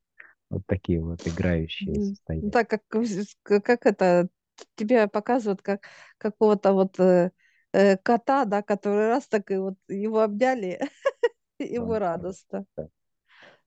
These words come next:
Speaker 2: Ай.
Speaker 1: Так, хорошо.
Speaker 2: Я сейчас спрашиваю у леса событий. Это на какой пери-, период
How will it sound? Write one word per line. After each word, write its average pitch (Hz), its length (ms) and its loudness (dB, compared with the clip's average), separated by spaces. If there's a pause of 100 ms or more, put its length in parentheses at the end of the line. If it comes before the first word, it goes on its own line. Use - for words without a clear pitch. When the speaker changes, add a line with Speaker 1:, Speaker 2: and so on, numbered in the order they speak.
(320)
Speaker 2:
Ай. 220 320 -6 (1400)
Speaker 1:
Так, 82 400 -8
хорошо. 98 640 -6 (4000)
Speaker 2:
Я 214 120 2
сейчас 233 260 0
спрашиваю 208 760 0
у 226 100 0
леса 208 460 2
событий. 185 800 -2 (400)
Это 202 340 -2
на 202 140 -2
какой 208 360 -4
пери-, 185 400 -4
период 180 400 -4